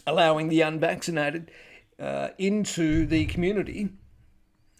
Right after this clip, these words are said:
on December the fifteenth. Yeah, anyway,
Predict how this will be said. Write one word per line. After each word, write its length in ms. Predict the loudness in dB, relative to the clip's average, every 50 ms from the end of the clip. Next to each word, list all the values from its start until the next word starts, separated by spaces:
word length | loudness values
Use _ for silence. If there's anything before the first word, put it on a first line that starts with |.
| -20 _ _ -4
on 520 | -2 0 2 4 2 2 2 -2 -4 -6 -6
December 400 | -6 -6 -4 -2 -2 0 0 -2
the 100 | -4 -4
fifteenth. 640 | -4 -4 -4 -2 -2 -2 -2 -2 -4 -8 -16 -20 -20 _ _ _ _ _ _ _ _ _ _ _ _ _ _ _ _ _ _ _ _ _ _ _ _ _ _ _ _ _ _ _ _ _ 0
Yeah, 120 | 0 2
anyway, 520 | 4 4 4 4 8 8 8 8 8 4